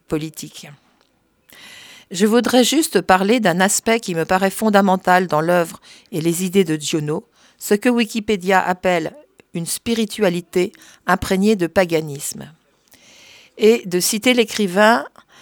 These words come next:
dans Le Voyage en Italie, qui a été publié chez Gallimard en mille neuf cent cinquante-trois.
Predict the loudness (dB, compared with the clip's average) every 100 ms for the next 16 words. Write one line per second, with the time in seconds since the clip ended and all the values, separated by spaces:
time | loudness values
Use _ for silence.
0 | -20 _ 2 2 2 0 0 2 4 4
1 | 2 -4 -4 -4 -4 -10 -18 -8 -6 -4
2 | -6 -8 -12 -10 -6 -4 -4 -2 -4 -2
3 | 0 2 2 -4 -4 -6 -4 -6 -6 -6
4 | -8 -10 -14 -14